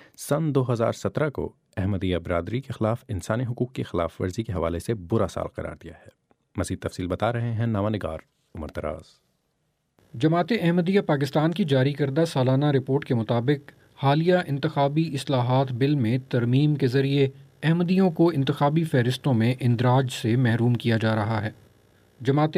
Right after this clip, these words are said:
Speaker 2: احمدیہ پاکستان کے ترجمان سلیم الدین کے مطابق اس عمل کے ذریعے دانستہ احمدیوں کو سیاست میں حصہ لینے سے روکا جا رہا ہے،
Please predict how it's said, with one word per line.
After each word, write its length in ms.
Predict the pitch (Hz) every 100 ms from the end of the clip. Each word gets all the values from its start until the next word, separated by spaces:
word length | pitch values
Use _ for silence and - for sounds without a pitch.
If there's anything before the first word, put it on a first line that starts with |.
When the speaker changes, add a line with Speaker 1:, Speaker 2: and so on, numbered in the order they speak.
| 175
Speaker 2:
احمدیہ 400 | 139 143 139 156
پاکستان 560 | 135 123 113 - 139 139
کے 80 | 123
ترجمان 640 | 123 107 120 131 135 135
سلیم 400 | 131 123 123 135
الدین 380 | 120 110 139 135
کے 100 | 127
مطابق 520 | 117 123 123 147 - _ _ _
اس 180 | 175 185
عمل 240 | - 185 190
کے 140 | 165
ذریعے 320 | 127 131 143
دانستہ 720 | 165 117 120 156 156 135 113 107 _ _ _
احمدیوں 480 | 143 156 156 160 170
کو 240 | 160 156 160
سیاست 500 | 156 135 139 160 131
میں 220 | 123 117
حصہ 180 | 117 135
لینے 280 | 117 107
سے 120 | 110 131
روکا 240 | 107 113
جا 200 | 107 113
رہا 280 | 117 131 131
ہے، 140 | 123